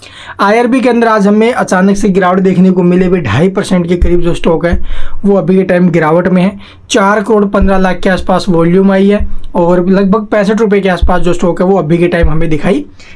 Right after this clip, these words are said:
दे रहा है। तो इतना बड़ा फॉल अचानक से आखिरकार क्यों हुआ है?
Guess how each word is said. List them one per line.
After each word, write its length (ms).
दे 180
रहा 120
है। 80
तो 260
इतना 340
बड़ा 220
फॉल 220
अचानक 380
से 140
आखिरकार 420
क्यों 200
हुआ 100
है? 160